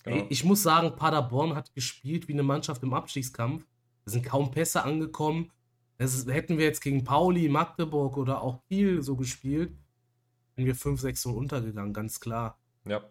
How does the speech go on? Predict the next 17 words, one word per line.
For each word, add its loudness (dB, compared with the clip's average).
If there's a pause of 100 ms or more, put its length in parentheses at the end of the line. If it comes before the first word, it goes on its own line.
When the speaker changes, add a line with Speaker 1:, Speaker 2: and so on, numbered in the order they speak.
(120)
Speaker 2:
Also -2
für -2
mich 2
wirklich 2
schlechter 2
als -6
jetzt -12
die -6
meisten -4
Spiele -4
unter -4
Reis. -4 (840)
Und, -2
ähm, 2
ja, 0
Kabadai 2
hat -4